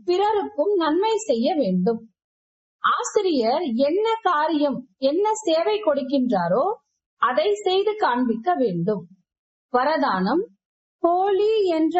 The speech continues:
சப்தத்தின் அர்த்தத்தை வாழ்வில் கொண்டு வந்து புருஷார்த்தத்தின் வேகத்தை அதிகரிக்கக்கூடிய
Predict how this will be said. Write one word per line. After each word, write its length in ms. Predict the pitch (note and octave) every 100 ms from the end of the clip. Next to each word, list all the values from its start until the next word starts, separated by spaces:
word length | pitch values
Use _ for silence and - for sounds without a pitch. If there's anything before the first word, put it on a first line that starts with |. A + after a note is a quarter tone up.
| G4+
சப்தத்தின் 720 | - C4+ C4+ F4 - - D#4+ G4+
அர்த்தத்தை 640 | B3 C4 - F4 B3+ A#3 C#4 F4+
வாழ்வில் 560 | B3+ C4+ F4+ G4 G4
கொண்டு 280 | G4 C4+ C#4+
வந்து 380 | C#4 F#3 F3 F3 D4 G#4 - _ _ _ _ F#4
புருஷார்த்தத்தின் 920 | G4+ G4 G4+ F#4+ F#4+ F#4 F#4 G#4+ G#4
வேகத்தை 560 | D4 D4 E4 F#4 F#4 G4 F#4
அதிகரிக்கக்கூடிய 1000 | C#4 D#4+ D#4+ E4 D#4+ E4 - A#3 F#3+